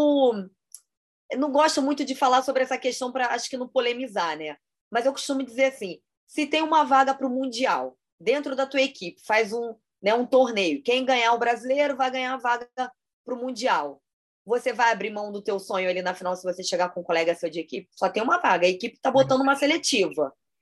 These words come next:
Você vai abrir os, a mão, a, vai abrir mão do seu sonho de lutar o Mundial? Não, entendeu? Eu já vi equipes fazendo isso e vi o pessoal lutando, brigando ali pela vaga. E é isso, cara, é, é, é profissional. Quem vive do esporte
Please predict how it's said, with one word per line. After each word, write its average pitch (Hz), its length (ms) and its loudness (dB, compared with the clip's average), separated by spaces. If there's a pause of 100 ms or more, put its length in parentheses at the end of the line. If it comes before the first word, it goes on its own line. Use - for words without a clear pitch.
(200)
Você 202 200 4
vai 233 260 6
abrir 226 220 2
os, 233 280 -6
a 208 100 4
mão, 214 380 -2
a, 180 200 0
vai 202 160 2
abrir 208 200 0
mão 208 180 -6
do 202 80 -14
seu 214 180 0
sonho 202 240 -6
de 196 120 -6
lutar 196 260 0
o 185 60 -4
Mundial? 185 520 -4 (720)
Não, 294 460 0 (260)
entendeu? 190 520 -2
Eu 240 100 6
já 285 140 -2
vi 277 180 -4
equipes 294 440 -6
fazendo 226 360 -4
isso 240 420 -8 (320)
e 294 120 4
vi 226 180 0
o 311 100 0
pessoal 302 360 4
lutando, 302 580 4
brigando 277 420 2
ali 277 160 0
pela 294 220 0
vaga. 269 500 -2 (440)
E - 40 0
é 359 140 0
isso, 320 420 -4
cara, 165 240 -4
é, 180 220 -4
é, 202 560 0
é 196 160 -6
profissional. 269 720 -2
Quem 220 200 -6
vive 269 280 -4
do 226 100 -8
esporte 226 760 0